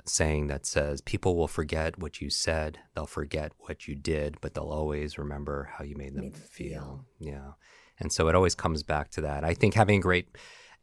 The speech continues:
Speaker 1: when people listen to my podcast, they'll learn in fifteen minutes how to memorize quickly facts, figures, foreign languages, uh, formulas, all those great things. So I think mental intelligence is, is, is very important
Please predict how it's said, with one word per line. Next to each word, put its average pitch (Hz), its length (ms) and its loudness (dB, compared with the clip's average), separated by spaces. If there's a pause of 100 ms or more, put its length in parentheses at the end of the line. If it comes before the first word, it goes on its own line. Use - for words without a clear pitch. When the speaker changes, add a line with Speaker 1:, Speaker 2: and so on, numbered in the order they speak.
Speaker 1:
when 104 260 10
people 110 220 6
listen 104 180 8
to 98 40 8
my 90 120 8
podcast, 87 640 6
they'll 82 180 6
learn 82 260 6
in 87 160 -2
fifteen 85 380 2
minutes 80 360 2
how 85 140 4
to 82 80 2
memorize 78 540 2
quickly 80 440 0
facts, - 520 0
figures, 78 520 0
foreign 78 320 2
languages, 76 880 2 (220)
uh, 76 220 -6 (280)
formulas, 78 480 2
all 78 140 2
those 73 220 -2
great 73 260 -2
things. 95 220 2
So 80 100 -2
I 80 40 -2
think 85 140 2
mental 95 340 2
intelligence 110 580 2
is, 76 220 -4 (360)
is, 85 140 -2 (100)
is 95 160 -6 (160)
very 104 260 8
important 78 500 -2